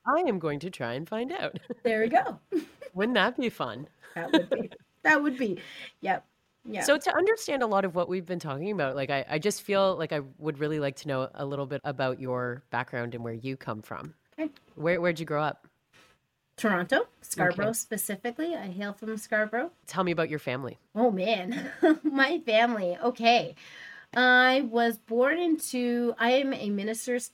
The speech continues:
Speaker 2: child. I'm a pastor's
Speaker 1: Okay.
Speaker 2: kid. Mm-hmm. My mother is a, uh, or was, uh, they're both retired now. My mother was a young adult youth pastor,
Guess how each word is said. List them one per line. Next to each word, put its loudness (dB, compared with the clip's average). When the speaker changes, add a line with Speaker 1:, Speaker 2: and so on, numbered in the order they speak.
Speaker 2:
child. -2
I'm -8
a -8
pastor's -4
Speaker 1:
Okay. 0
Speaker 2:
kid. -2
Mm-hmm. 0
My 6
mother -2
is -4
a, -2
uh, -4
or -2
was, -2
uh, -4
they're -6
both -6
retired 0
now. -2
My -2
mother 0
was -2
a 0
young -2
adult -2
youth -8
pastor, -2